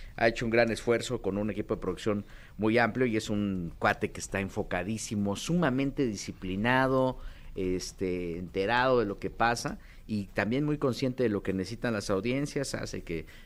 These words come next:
que los chistecitos, que cosas así que le llaman la atención para darle a la gente un rato de esparcimiento y bueno, lo, llegar a siete años no es sencillo. Desde acá un abrazo muy, muy, muy fuerte al querido Nino por este séptimo aniversario de Cuéntamelo Ya.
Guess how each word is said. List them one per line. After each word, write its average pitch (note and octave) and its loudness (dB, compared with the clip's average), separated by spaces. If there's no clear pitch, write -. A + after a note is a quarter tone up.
que F2 0
los F2 2
chistecitos, D3 0
que A2 -6
cosas A#2 -2
así G#2+ -4
que G#2 0
le F2 0
llaman G#2 4
la F#2 -2
atención C3 0
para G2 6
darle A2 4
a - 2
la F#2 0
gente G#2 -2
un G#2 -2
rato G2 -2
de F2+ 2
esparcimiento B2 -2
y - 2
bueno, G#2 0
lo, G#2 0
llegar A#2 4
a A2+ 0
siete A2+ 0
años G#2 0
no G2 2
es F2+ 0
sencillo. - -6
Desde F2 -4
acá B2+ -2
un B2 2
abrazo A2 2
muy, C#3 4
muy, A2+ 2
muy A2 0
fuerte G#2+ -2
al F2+ -6
querido G2+ 0
Nino C#3+ 0
por G2 0
este - -2
séptimo D#3+ 2
aniversario G#2 -2
de F2+ 0
Cuéntamelo - -6
Ya. - -16